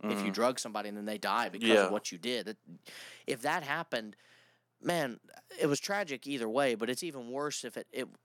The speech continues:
Speaker 1: if it wasn't self-inflicted and someone did that to him.
Speaker 2: Yeah, and have they not got the autopsy report back on that, or?
Speaker 1: Nothing that I've seen yet, other
Speaker 2: Yeah.
Speaker 1: than they, they believe now. A lawyer came out today and said that they were filing charges that Dwayne Haskins was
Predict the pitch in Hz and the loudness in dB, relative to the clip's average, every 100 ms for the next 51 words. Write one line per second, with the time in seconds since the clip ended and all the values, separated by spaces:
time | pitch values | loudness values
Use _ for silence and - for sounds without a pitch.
0 | - 131 123 98 135 135 120 - 123 110 | -6 -4 -2 4 4 4 -2 -6 -8 -10
1 | 107 - 117 - 104 98 - 120 113 104 | -14 -8 -10 -8 -10 -8 -8 -6 -8 -6
2 | 107 101 - - 101 98 120 113 98 - | -6 -6 -8 -8 -8 2 8 8 8 6
3 | 113 113 120 135 135 131 127 85 101 127 | 6 8 8 10 8 8 6 8 10 8
4 | - 120 - 127 117 107 127 110 123 123 | 10 10 10 2 2 6 6 6 8 6
5 | 120 120 123 127 123 95 90 131 - 143 | 6 6 6 6 8 6 4 2 -2 -4
6 | 127 120 123 - 131 120 120 120 117 95 | -2 -2 -2 -4 -6 -6 -6 -2 2 4
7 | 90 90 113 101 123 117 113 120 120 110 | 4 4 0 -2 -6 -4 -2 -2 -2 0
8 | 120 113 107 117 120 113 123 110 107 - | 2 2 4 6 6 4 0 0 -2 -2
9 | 107 107 104 117 101 98 107 101 110 107 | -4 -4 -6 -8 -8 -4 -4 0 2 2
10 | 104 98 113 110 101 98 98 98 _ - | 0 -2 0 0 -2 -6 -4 -6 _ -2
11 | 107 107 110 107 - 104 104 95 | 0 2 0 -2 -6 -8 -8 -8